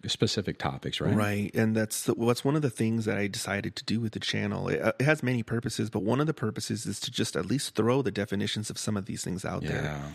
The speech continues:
Speaker 2: 'Cause people don't know what clear and convincing evidence is.
Speaker 1: Yeah.
Speaker 2: You know, people don't know what peremptory challenge of judge means. You know, it's, these things are, people should know these things, even if they sound scary,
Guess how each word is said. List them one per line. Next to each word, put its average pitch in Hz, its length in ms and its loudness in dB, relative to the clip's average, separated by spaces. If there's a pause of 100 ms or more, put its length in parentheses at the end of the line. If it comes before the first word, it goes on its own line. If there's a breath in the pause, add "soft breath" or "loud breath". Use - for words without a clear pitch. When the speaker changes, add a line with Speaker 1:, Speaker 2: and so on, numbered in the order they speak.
(120)
Speaker 2:
'Cause 156 120 4
people 226 240 2
don't 208 180 4
know 160 140 4
what 117 180 2
clear 110 260 2
and 110 120 -2
convincing 104 480 0
evidence 90 380 -4
is. - 260 -6 (220 loud breath)
Speaker 1:
Yeah. 82 240 0 (160)
Speaker 2:
You 107 100 4
know, 104 160 2
people 160 260 0
don't 196 240 0
know 117 480 2 (220 loud breath)
what - 180 4
peremptory 107 440 2
challenge 101 400 -2
of 95 100 -6
judge 92 300 -2
means. - 360 -8 (360 loud breath)
You 123 160 4
know, 127 100 4
it's, - 260 -2
these 156 340 0
things 233 240 4
are, - 20 -2
people 208 260 0
should 160 220 0
know 127 240 6
these 113 260 0
things, 107 320 0
even 160 220 2
if 175 120 0
they 143 100 2
sound 123 340 0
scary, 131 500 0